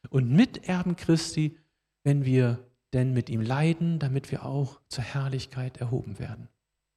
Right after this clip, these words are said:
Es wäre eine richtige Predigt und es ist eine Seite ein-, der Medaille, dass wir Gott vertrauen.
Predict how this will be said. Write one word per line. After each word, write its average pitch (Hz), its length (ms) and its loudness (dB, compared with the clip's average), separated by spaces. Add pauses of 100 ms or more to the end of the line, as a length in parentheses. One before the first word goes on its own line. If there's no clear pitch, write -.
(2500)
Es - 180 -6
wäre 165 240 4
eine 147 260 2
richtige 208 420 2
Predigt 196 580 2
und 147 100 2
es 143 100 0
ist 147 180 -4
eine 190 300 2
Seite 170 560 2 (380)
ein-, 147 420 0
der 143 140 4
Medaille, 160 680 2 (260)
dass - 280 -2
wir 156 80 2
Gott 147 260 -4
vertrauen. 104 640 -6